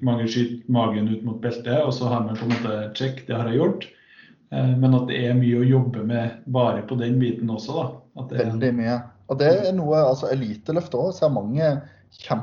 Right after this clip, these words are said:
Speaker 2: kjempesterke folk som gjerne ikke er best på det.
Speaker 1: Ja.
Speaker 2: Som kanskje kunne tjent på å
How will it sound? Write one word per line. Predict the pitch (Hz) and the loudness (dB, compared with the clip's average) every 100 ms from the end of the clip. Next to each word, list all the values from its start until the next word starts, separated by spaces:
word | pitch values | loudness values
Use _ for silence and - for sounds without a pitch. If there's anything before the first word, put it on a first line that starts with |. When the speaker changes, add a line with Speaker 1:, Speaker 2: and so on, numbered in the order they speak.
| - _ 156 | -6 _ -4
Speaker 2:
kjempesterke | 139 - - _ - - - - - - 139 | -4 -8 -18 _ -20 -4 -4 -4 -14 -8 -6
folk | 170 240 - | -4 -8 -10
som | - 180 170 170 - - _ _ _ _ _ - | -8 -6 -6 -8 -10 -20 _ _ _ _ _ -4
gjerne | 175 139 123 147 117 | 4 4 4 2 0
ikke | - 139 | 0 2
er | 123 | 2
best | 113 113 - _ - | 0 -4 -12 _ -4
på | 117 | 0
det. | 107 110 - _ _ _ - | 2 0 -8 _ _ _ -6
Speaker 1:
Ja. | 156 - - _ _ | -4 -4 -12 _ _
Speaker 2:
Som | - 180 160 143 | -12 -6 -6 0
kanskje | 147 110 - - 131 | 0 0 -4 -6 -2
kunne | 131 120 | -2 -2
tjent | 120 117 131 - | 0 -2 -2 -6
på | 110 | -4
å | 107 101 110 | -2 -2 -2